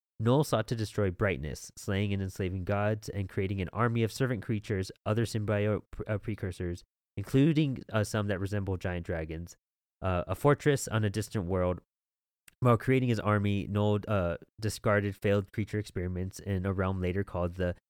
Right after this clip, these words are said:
Exoteric Latitude. At some point in ancient history, a time-displaced Silver Surfer, Norn Rad,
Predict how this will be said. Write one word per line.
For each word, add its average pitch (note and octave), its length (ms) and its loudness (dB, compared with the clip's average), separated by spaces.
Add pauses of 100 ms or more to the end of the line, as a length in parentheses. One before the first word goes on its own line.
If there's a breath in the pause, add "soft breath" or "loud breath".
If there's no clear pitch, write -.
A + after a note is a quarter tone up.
(180)
Exoteric F#2 640 -4
Latitude. D#2 560 -8 (400)
At - 80 -4
some A#2+ 160 2
point B2 220 4
in A2+ 60 2
ancient A2+ 280 0
history, A#2 640 2
a F#2 340 2
time-displaced A2 840 -2
Silver G#2 240 0
Surfer, B2+ 420 0
Norn G#2 280 2
Rad, G2+ 360 0